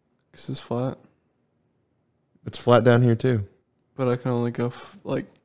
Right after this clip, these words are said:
Speaker 1: two pushes, and then I gotta stop and turn around and go back the other way.
Speaker 2: How'd you almost get hit by a car?
Speaker 1: Uh, I was just going down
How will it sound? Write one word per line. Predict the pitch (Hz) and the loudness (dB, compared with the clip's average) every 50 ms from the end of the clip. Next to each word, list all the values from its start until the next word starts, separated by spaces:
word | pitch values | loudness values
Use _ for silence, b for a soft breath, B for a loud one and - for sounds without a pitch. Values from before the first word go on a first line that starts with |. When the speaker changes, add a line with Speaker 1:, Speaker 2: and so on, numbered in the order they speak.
| _ _ _ _ _ _ _ _ - | _ _ _ _ _ _ _ _ -12
Speaker 1:
two | - - 139 | -6 -6 -6
pushes, | 131 - 131 131 131 - - 139 131 123 131 | -4 -2 -4 -4 -2 -2 -4 -4 -4 -6 -6
and | 120 120 | -6 -6
then | 117 113 | -6 -6
I | 113 | -6
gotta | - - 113 113 | -6 -6 -6 -8
stop | 113 - - - 127 117 110 - | -8 -10 -8 -6 -4 -4 -4 -6
and | - 139 | -8 -14
turn | - - 123 117 | -10 -8 -6 -6
around | 110 104 98 101 101 101 | -4 -4 -4 -4 -6 -6
and | - - - | -6 -8 -8
go | - | -8
back | - - - - - | -8 -8 -8 -8 -8
the | - - - | -8 -8 -6
other | - - - | -6 -6 -6
way. | - - 117 - - - 127 139 | -6 -6 -6 -6 -6 -8 -4 2
Speaker 2:
How'd | 110 110 117 113 | 2 4 4 4
you | 117 98 | 4 4
almost | 107 107 107 107 101 | 4 6 4 4 4
get | 107 101 | 2 2
hit | 107 95 - | 2 2 2
by | 98 92 90 | 2 2 2
a | |
car? | 90 - 95 95 92 95 98 - b b b b b b _ _ _ _ _ _ _ _ _ _ _ _ _ _ _ _ _ _ _ _ _ _ _ - | 0 0 -2 -2 -2 -2 -4 -8 b b b b b b _ _ _ _ _ _ _ _ _ _ _ _ _ _ _ _ _ _ _ _ _ _ _ -6
Speaker 1:
Uh, | - 143 127 131 127 | -4 -2 0 2 2
I | 127 | 2
was | 131 135 | 2 2
just | 143 143 - - | 2 0 -2 0
going | - 160 160 165 170 156 127 | 2 4 6 6 6 4 4
down | 113 120 123 123 127 131 127 127 123 120 117 113 - | 4 4 4 4 4 4 4 2 0 -2 -2 -4 -6